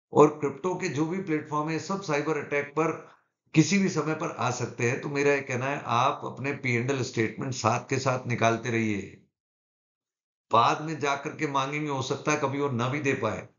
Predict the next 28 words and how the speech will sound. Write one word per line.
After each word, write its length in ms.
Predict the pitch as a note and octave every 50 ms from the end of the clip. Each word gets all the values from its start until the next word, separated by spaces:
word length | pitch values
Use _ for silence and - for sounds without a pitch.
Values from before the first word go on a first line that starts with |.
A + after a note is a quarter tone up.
| _ _ _ _ _ _ _ _ _ _ -
ठीक 120 | C#3 -
है। 100 | E3 -
और 440 | - - - C3+ D3+ E3 E3 C#3 - -
कम 120 | C3+ C#3+
से 120 | D3 C3 D3
कम 160 | D#3+ D#3+ D#3+
किसी 220 | D3+ D#3 C3+ C#3+
platform 520 | D#3 - C3+ D3 C#3+ C#3 - D3+ D3 D3 D3+
को 120 | D#3 D#3
ज्वाइन 320 | B2 B2+ C3+ C3+ C#3+ D3+ D3
करने 300 | - C#3+ C#3 D3 D3+ C#3+
से 80 | C#3+
पहले 260 | C#3+ C#3+ C#3 C#3 D3
समझिए 480 | C#3 C3 B2 B2 B2 A#2+ C3+ D#3 E3 E3
कि 120 | D#3 -
वो 300 | D3 B2+ B2+ C#3+ D3 C3+ -
क्या 160 | C#3+ C3 C3
आपको 540 | C#3+ D#3 - - C#3 C#3 C3+ - - D#3 D3+
पी 220 | D3+ - C3 C3
एंड 160 | C3 C3 C3+
एल 80 | D3 D3
देता 360 | C3 A2+ B2 A#2 - D#3+ E3+
है, 140 | E3 C#3 -
profit 260 | - B2 A#2+ A#2+ A#2+
and 140 | C3+ C3+ C3+
loss 160 | C3 C3+ C3
देता 340 | B2+ - B2+ B2 - F3 F#3+
है, 340 | F3+ C#3+ A2+ - - -